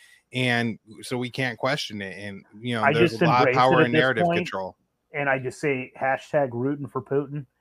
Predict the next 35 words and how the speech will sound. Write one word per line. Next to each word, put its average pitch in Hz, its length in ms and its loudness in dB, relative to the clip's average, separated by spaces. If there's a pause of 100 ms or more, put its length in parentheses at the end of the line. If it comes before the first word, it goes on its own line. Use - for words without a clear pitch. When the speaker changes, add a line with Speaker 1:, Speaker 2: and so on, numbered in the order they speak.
(100)
Speaker 2:
even 175 160 6
though 208 100 12
I 175 80 12
don't 170 200 6
give 175 160 4
a 139 60 -4
shit 127 300 -6
<laughs> 151 60 -8
and 170 120 0
I 233 60 6
don't 208 140 6
want 175 180 4
anything 165 320 -2
to 139 80 -8
do 156 160 -4
with 131 140 -6
it. 123 140 -4 (280)
I 160 100 6
just 196 180 2
say 175 160 2
that 165 200 2
just 139 220 -8
to 135 60 -8
piss 147 260 -4
people 120 300 -8
off. 107 180 -6 (560)
Um, 143 420 -2 (400)
but, 156 340 2
uh, 143 120 -4 (160)
<laughs> - 440 -20
it, 135 200 -2 (100)
I 123 60 -4
know 113 160 -10
that's 107 140 -16
stupid. 113 200 -14